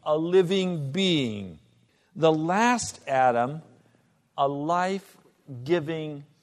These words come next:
spirit.'" So now we have a descriptor for Jesus Christ. He is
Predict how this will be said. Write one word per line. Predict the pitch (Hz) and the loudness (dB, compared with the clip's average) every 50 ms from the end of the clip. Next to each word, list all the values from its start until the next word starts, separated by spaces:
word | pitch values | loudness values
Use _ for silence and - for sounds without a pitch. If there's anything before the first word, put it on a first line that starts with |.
| _ _ | _ _
spirit.'" | _ - - - - - - _ - - 165 151 113 87 - - _ - _ _ _ _ _ _ _ _ _ _ _ _ _ _ _ | _ -20 -18 -18 -16 -18 -18 _ -10 -8 -8 -8 -8 -10 -12 -16 _ -20 _ _ _ _ _ _ _ _ _ _ _ _ _ _ _
So | - - - 156 | -16 -10 -8 -8
now | 147 151 170 196 226 | -4 -2 0 0 0
we | 240 233 240 226 196 | 0 0 -2 -4 -4
have | 160 175 175 170 160 156 156 151 - - _ _ _ _ _ _ _ _ _ _ _ _ _ _ _ _ _ _ _ _ _ _ _ _ _ _ - - | -4 -2 0 2 2 2 2 0 -4 -14 _ _ _ _ _ _ _ _ _ _ _ _ _ _ _ _ _ _ _ _ _ _ _ _ _ _ -8 -4
a | 151 156 | -4 -2
descriptor | 139 160 160 - - - - - - 214 240 233 240 - - 131 120 113 127 143 _ _ _ _ | -2 -2 -6 -6 -8 -10 -12 -10 -6 -6 -6 -6 -6 -8 -6 -4 -4 -4 -6 -8 _ _ _ _
for | - - 180 | -8 -6 -6
Jesus | 151 120 151 175 180 175 - 175 170 147 | -6 -4 -2 -2 -2 -2 -2 -4 -6 -6
Christ. | - - - - 170 139 107 95 90 - - - - - - _ _ _ _ _ _ _ _ _ _ _ _ _ _ _ _ _ _ _ | -8 -10 -4 -2 -2 -2 -2 -4 -8 -14 -18 -20 -20 -20 -20 _ _ _ _ _ _ _ _ _ _ _ _ _ _ _ _ _ _ _
He | _ - 196 196 190 185 | _ -10 -8 -4 -2 0
is | 185 175 156 135 | -2 -2 -2 -6